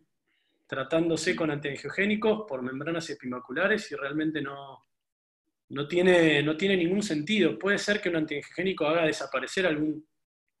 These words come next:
el edema, pero el edema no es producto por una pérdida de los vasos ni por una, ni qui-, ni por el V G F, o sea, no tiene ningún, ninguna indicación tratamiento con antiangiogénico para esta patología.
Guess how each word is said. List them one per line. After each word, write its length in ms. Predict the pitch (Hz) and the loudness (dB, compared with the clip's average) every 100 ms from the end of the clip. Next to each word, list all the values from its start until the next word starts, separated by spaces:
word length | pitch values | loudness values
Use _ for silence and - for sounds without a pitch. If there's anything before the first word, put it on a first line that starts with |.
| - | -10
el 140 | 123 | -2
edema, 380 | 131 175 180 147 | 2 4 2 0
pero 180 | 135 135 | -2 -2
el 80 | |
edema 280 | 139 175 185 | -2 0 0
no 220 | 165 180 | 0 -2
es 80 | 190 | -4
producto 480 | - 151 180 180 175 | -4 -2 -2 0 0
por 120 | 143 | 0
una 260 | 147 151 147 | -2 -2 0
pérdida 440 | 160 165 165 151 | 0 2 4 4
de 100 | 131 | 0
los 160 | 127 127 | -2 0
vasos 320 | 180 185 170 | 0 2 -2
ni 80 | 135 | -8
por 220 | - 131 | -8 -8
una, 220 | 147 147 - _ _ _ - - _ - | -4 -4 -6 _ _ _ -20 -20 _ -14
ni 180 | 131 123 | -14 -12
qui-, 160 | 160 127 | -14 -10
ni 160 | 127 | -10
por 240 | 120 131 131 | -8 -6 -4
el 160 | 123 | -4
V 100 | 127 | -6
G 280 | 135 143 190 | 0 6 6
F, 180 | - - | 6 0
o 60 | - | -12
sea, 180 | 135 | -10
no 120 | 139 147 | -8 -2
tiene 280 | 165 165 | 0 2
ningún, 560 | 151 147 160 170 160 147 | 2 0 0 2 0 -2
ninguna 520 | 139 151 170 156 143 131 127 131 | -4 -4 -2 -2 -4 -6 -10 -12
indicación 640 | 123 123 - 170 185 196 _ _ _ _ _ | -14 -12 -2 2 2 -2 _ _ _ _ _
tratamiento 540 | 127 123 131 156 151 | -8 -6 -2 -2 -2
con 100 | 135 | -4
antiangiogénico 640 | 131 135 123 123 156 147 | -8 -10 -12 -4 -4 -4
para 160 | 127 - | -4 -6
esta 140 | - | -6
patología. 500 | 139 - 117 113 - | -12 -12 -14 -14 -16